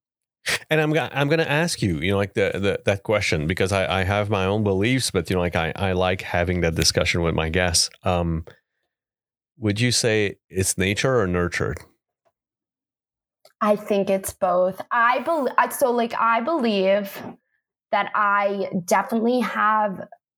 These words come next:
Speaker 2: a screw or a gene in, inside of my biological being that has a very abnormal reaction to substances.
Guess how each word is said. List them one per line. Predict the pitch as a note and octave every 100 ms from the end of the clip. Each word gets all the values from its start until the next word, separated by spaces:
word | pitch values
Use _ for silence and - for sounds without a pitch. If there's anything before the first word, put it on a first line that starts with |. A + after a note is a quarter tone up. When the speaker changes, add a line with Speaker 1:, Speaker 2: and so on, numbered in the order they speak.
| _
Speaker 2:
a | G#3+ F#3+ E3 F#3+
screw | - - - C4+ C#4 D4 C#4+ D4 C#4+
or | - G#3+ G3+
a | G3
gene | F3 G#3 C4 C#4 C4+
in, | A#3 A3
inside | - G3+ A3 - G3+ G3+ G3+
of | F#3+
my | G3+ F#3+ F#3 F#3 - _ - F3
biological | - F3 F#3 F#3+ G3 F#3 F#3 F#3+ G3
being | F#3+ - F3+ F2 G2 G2+ G2 _ _ _ _ _ _ _ _
that | G#3 G3 F#3
has | - G#3+ G3
a | F#3
very | F3+ F3+ F3+ F#3+ G3
abnormal | - - F#2+ G2+ G2+ G2
reaction | F#2+ F2 F2 E2+ - - F#2 G2 A2+
to | - G3
substances. | F#3 E3 - - - F#3+ F3+ - - G3+ -